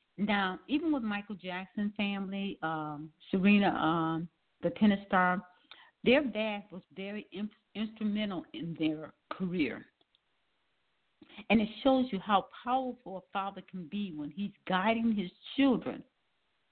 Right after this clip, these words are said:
with their career, with their life, or being there to, to, to help them to flourish, because that father was there, be there to do that. So I want my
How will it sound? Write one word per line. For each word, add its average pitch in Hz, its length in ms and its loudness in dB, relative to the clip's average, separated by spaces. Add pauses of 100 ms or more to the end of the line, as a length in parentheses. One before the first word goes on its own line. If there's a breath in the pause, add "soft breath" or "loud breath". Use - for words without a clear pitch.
(1900)
with 170 240 -2
their 185 160 2
career, 254 680 2
with 190 260 -2
their 170 120 0
life, 208 460 0
or 170 140 -6 (140)
being 233 420 6
there 175 280 0 (180)
to, - 80 -6 (440)
to, 190 160 -4 (560)
to 214 140 -2 (340)
help 214 300 2
them 208 160 6
to 185 100 -4 (160)
flourish, 165 380 0 (800 loud breath)
because 202 320 4 (120)
that 170 120 0 (120)
father 226 300 0
was 190 160 4 (400)
there, 202 220 6 (240)
be 208 280 6
there 147 280 2 (280)
to 277 120 4
do 170 400 -4
that. 110 180 -4 (1500)
So 247 60 6
I 233 60 8
want 294 340 -2
my 220 100 -8